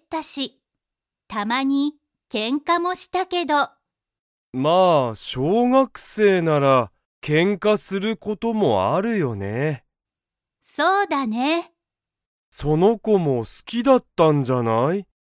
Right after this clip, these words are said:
Speaker 2: 優子のこと。
Speaker 1: どうだろう。
Speaker 2: 今もたまに会ったりする？
Speaker 1: ううん。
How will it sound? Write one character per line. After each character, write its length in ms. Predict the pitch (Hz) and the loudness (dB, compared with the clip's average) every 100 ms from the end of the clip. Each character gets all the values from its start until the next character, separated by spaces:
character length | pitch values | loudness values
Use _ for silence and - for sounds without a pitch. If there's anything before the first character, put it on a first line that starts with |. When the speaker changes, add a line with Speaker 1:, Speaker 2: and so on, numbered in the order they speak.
| _ _ _ _ _ _ | _ _ _ _ _ _
Speaker 2:
優 440 | 117 131 190 214 185 | -6 -4 0 -2 -2
子 220 | - 151 | -2 0
の 180 | 143 123 | 2 0
こ 240 | - 110 | -4 -10
と。 300 | - 135 127 _ _ _ _ _ _ _ - | -2 -2 -2 _ _ _ _ _ _ _ -8
Speaker 1:
ど 380 | 214 285 381 | -4 -2 0
う 40 | 403 | 0
だ 220 | 359 339 | 0 2
ろ 560 | 302 277 262 233 214 _ | 0 -2 -2 -4 -6 _
う。 840 | _ _ _ _ _ _ _ 170 | _ _ _ _ _ _ _ -6
Speaker 2:
今 340 | 196 254 254 | 2 6 6
も 200 | 180 135 | 6 0
た 200 | - 107 | -4 -6
ま 220 | 107 131 | 0 0
に 220 | 143 156 - | 0 -2 -4
会 180 | 110 156 | -2 -4
っ 20 | - _ | -4 _
た 160 | - 160 | -2 -2
り 160 | 113 104 | -2 -8
す 240 | - 113 | -8 -6
る？ 320 | 107 123 185 - _ _ _ _ _ _ _ | -4 -4 -6 -14 _ _ _ _ _ _ _
Speaker 1:
う 80 | 254 | -8
う 680 | 311 349 330 262 233 262 | -6 -4 -4 -4 -2 0
ん。 20 | 339 | -2